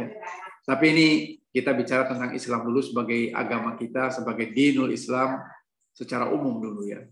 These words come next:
Teman-teman sekalian, secara etimologi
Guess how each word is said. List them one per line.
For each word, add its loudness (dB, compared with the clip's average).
Teman-teman 0
sekalian, 2
secara -2
etimologi -2